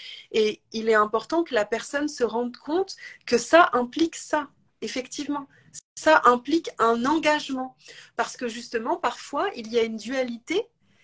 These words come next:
euh, à l'intérieur de soi entre je veux aller mieux, je veux me libérer de ça, je veux avoir des réponses à mes questions,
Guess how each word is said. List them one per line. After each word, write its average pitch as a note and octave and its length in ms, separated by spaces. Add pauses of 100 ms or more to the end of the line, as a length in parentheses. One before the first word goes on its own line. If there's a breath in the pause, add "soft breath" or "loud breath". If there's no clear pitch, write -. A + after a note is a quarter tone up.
(300 soft breath)
euh, G3+ 220
à A3 100
l'intérieur A#3+ 520
de A#3 100
soi E4+ 380
entre A#3+ 500
je - 240
veux B3 460 (100)
aller B3+ 300
mieux, B3 400
je A#3+ 160
veux A#3+ 260
me D4 160
libérer A#3+ 460
de A3+ 100
ça, C#4 300
je C4 160
veux A#3 260
avoir D4 300
des B3 100
réponses B3+ 540
à B3+ 100
mes B3 140
questions, B3 520